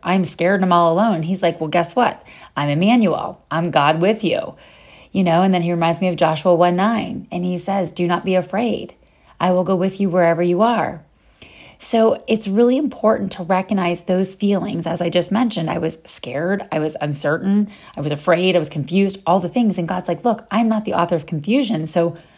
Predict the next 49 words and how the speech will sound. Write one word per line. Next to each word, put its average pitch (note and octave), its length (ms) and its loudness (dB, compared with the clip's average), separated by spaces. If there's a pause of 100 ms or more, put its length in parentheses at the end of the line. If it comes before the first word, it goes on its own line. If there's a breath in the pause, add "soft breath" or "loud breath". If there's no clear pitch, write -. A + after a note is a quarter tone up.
(120)
I F#3+ 120 2
went G3 220 0
back F#3 220 2
to - 80 -8
this F3+ 140 -2
place F3 220 -4
as, F3 80 -4
"Okay, F#3 200 -4
well, F3+ 440 0
what G3+ 360 2
are G3+ 280 2
some E3 240 -4
of D#3+ 100 0
the D#3 300 2 (280 loud breath)
signs D#3 560 0
of D#3+ 160 -2
confusion? D#3 800 -6
And F3+ 320 -4 (220)
where F#3+ 460 0
does B3 120 -2
God G#3+ 220 -6
provide F#3 300 -4
clarity?" - 600 -4 (800 soft breath)
So A3 220 2
going A3+ 440 4
into G3+ 300 -2
that G3+ 160 0
emotion F3+ 420 0
and F3 160 -4
allowing F3 560 0
God E3+ 480 0
to - 140 -8
replace F#3 600 -2
that - 400 -8 (400 soft breath)
with G#3+ 260 4
his F#3+ 260 -2
joy, D#3+ 360 -2
with F3+ 220 -2
his - 220 -8
peace, E3 500 -6
with F#3 160 -2
his F#3 160 -6
security, E3+ 560 -2
with F3 200 -2
his F3+ 140 -4
safety, E3+ 400 -2
with F3 220 0
his - 220 -8
love, D#3+ 480 2